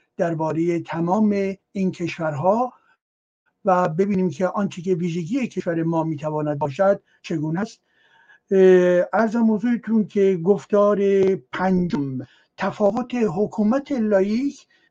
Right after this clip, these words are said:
و حکومت سکولار چه هستش، با توجه به اینکه بین ایرانیان، حداقل بخشی از ایرانیان، صحبت از به ویژه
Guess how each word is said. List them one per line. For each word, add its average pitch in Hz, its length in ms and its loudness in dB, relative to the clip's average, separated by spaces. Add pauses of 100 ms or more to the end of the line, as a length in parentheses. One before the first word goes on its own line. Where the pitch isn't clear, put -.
(140)
و 185 380 4 (320)
حکومت 175 720 -4
سکولار 185 960 2 (320)
چه 214 180 -4
هستش، 226 380 -6
با 165 140 -6
توجه 160 400 -6
به 165 80 -6
اینکه 185 280 -2
بین 175 220 -2
ایرانیان، 165 720 -2 (1500)
حداقل 180 560 4
بخشی 190 340 0
از 170 200 0
ایرانیان، 170 640 -2
صحبت 156 440 -4
از 165 380 -4
به 185 100 0
ویژه 185 520 2